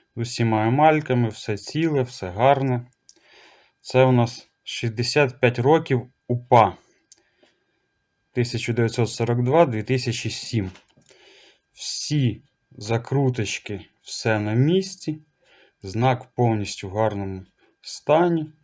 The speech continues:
Навіть номер є. От для к-, колекціонерів фалеристики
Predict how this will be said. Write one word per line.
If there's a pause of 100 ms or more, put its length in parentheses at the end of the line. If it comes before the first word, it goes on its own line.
(400)
Навіть
номер
є. (1160)
От
для
к-,
колекціонерів
фалеристики